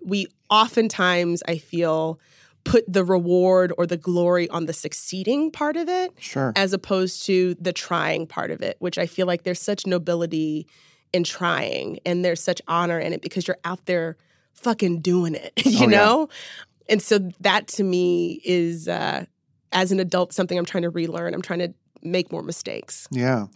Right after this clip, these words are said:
Speaker 2: One of the, one of the best pieces of writing advice I ever heard was you have to give yourself permission to be terrible. And, like,
Speaker 1: Yes.
Speaker 2: it's really true. You have to write the terrible draft so you can make
Speaker 1: Yeah.
Speaker 2: the good draft.
Speaker 1: And the, uh, my, my favorite is be, uh, prolific, not perfect.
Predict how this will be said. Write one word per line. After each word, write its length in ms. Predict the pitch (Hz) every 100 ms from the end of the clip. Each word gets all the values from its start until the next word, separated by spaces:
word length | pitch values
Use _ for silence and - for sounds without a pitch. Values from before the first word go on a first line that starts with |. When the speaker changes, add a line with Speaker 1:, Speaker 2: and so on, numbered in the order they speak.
| - - _
Speaker 2:
One 200 | 139 147
of 80 | 151
the, 180 | 143 120
one 140 | 127
of 80 | 131
the 80 | 117
best 360 | 117 117 - _ _
pieces 280 | 127 - 113
of 100 | 101
writing 260 | 98 98 98
advice 320 | 95 87 -
I 40 |
ever 140 | 87 87
heard 180 | 92 87
was 140 | 85
you 60 | 90
have 100 | -
to 80 | 92
give 160 | 98
yourself 320 | 95 - 92 -
permission 400 | 98 87 - 104
to 80 | -
be 80 |
terrible. 520 | 85 90 87 110 123 -
And, 200 | - -
like, 340 | 175 - -
Speaker 1:
Yes. 420 | 175 202 254 226 147
Speaker 2:
it's 140 | 123
really 260 | 185 175 143
true. 180 | 185 139
You 160 | 107
have 140 | 139 135
to 100 | 143
write 300 | 113 120 113
the 80 | 123
terrible 400 | 135 127 110 98
draft 380 | 98 95 92 -
so 100 | -
you 80 | 233
can 160 | 294
make 120 | 381 339
Speaker 1:
Yeah. 280 | 254 196 123
Speaker 2:
the 40 |
good 120 | 160
draft. 280 | - - -
Speaker 1:
And 160 | 269 277
the, 180 | 277 247
uh, 220 | 226 214
my, 240 | 214 226 220
my 160 | 220
favorite 340 | 285 269 226 202
is 200 | 196 185
be, 440 | 190 190 190 185 -
uh, 200 | 185 180
prolific, 680 | - 185 175 196 208 208 -
not 220 | 190 -
perfect. 600 | - 208 - - - -